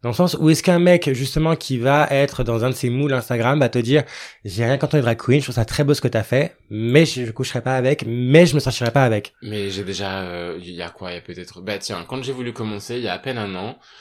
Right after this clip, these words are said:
Speaker 2: j'ai eu une relation qui a voulu, euh, qui était à deux doigts de commencer. Eh ben, on a passé du temps, une semaine, deux semaines, et en fait, euh, ben, je lui ai avoué que, effectivement, euh, je commençais tout juste, euh, à la création de ce personnage, que ça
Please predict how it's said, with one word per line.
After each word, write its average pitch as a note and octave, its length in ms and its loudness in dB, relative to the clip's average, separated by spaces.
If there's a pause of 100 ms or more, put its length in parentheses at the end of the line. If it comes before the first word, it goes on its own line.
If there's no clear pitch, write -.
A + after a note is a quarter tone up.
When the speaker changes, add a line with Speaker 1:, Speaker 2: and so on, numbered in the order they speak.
(300)
Speaker 2:
j'ai G#2 540 -4
eu B2 100 -2
une C#3 100 -6
relation A2+ 680 -6
qui G2 260 -10
a G2 100 -6
voulu, G2 440 -10
euh, E2 380 -6
qui - 160 -18
était G2+ 520 -10
à D#2+ 140 -8
deux F2+ 220 -10
doigts G2 360 -4
de F#2+ 140 -12
commencer. F2+ 560 -14 (1800)
Eh G2+ 100 -10
ben, F#2 220 -12
on F#2+ 40 -10
a F#2+ 80 -10
passé G#2 280 -12
du - 140 -14
temps, F#2 300 -12
une A2+ 100 -8
semaine, F2+ 500 -14
deux F2 120 -16
semaines, E2+ 400 -18
et G2 100 -14
en E2 140 -18
fait, A2 320 -14
euh, D2 560 -16
ben, E2 120 -16
je E2+ 140 -18
lui D#2 220 -16
ai - 20 -14
avoué E2 360 -16
que, - 200 -18
effectivement, D#2+ 720 -18
euh, D#2 160 -18
je - 140 -20
commençais F2+ 480 -14
tout F2 180 -20
juste, G2 300 -18
euh, D#2 240 -16
à G#2+ 140 -8
la A2+ 120 -4
création G#2 380 -12
de G#2+ 60 -14
ce G#2+ 80 -14
personnage, F#2 640 -14
que F2+ 140 -16
ça F2 160 -20